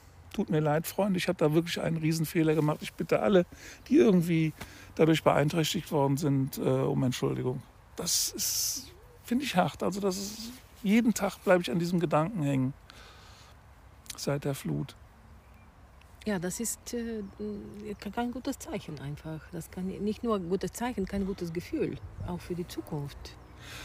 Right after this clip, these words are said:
Speaker 1: Nee, also es ist schon... Ähm,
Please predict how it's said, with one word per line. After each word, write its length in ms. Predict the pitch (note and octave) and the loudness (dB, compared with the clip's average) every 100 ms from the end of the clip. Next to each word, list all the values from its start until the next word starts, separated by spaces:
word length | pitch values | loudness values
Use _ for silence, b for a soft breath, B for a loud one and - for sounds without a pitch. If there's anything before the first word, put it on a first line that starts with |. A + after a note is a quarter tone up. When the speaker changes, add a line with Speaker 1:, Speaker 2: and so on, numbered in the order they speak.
| B B B - - - - - | B B B -16 -16 -16 -6 6
Speaker 1:
Nee, 280 | G#3 A3 G#3+ | 8 10 8
also 380 | F#3 A#3 G#3+ | 6 4 0
es 180 | F#4+ - | 2 0
ist 180 | F4 A#3+ | -2 0
schon... 480 | - G#3 G3 G3 G3 | 6 6 6 2 4
Ähm, 680 | E3+ E3+ E3+ E3+ E3+ E3+ | 6 6 6 6 4 2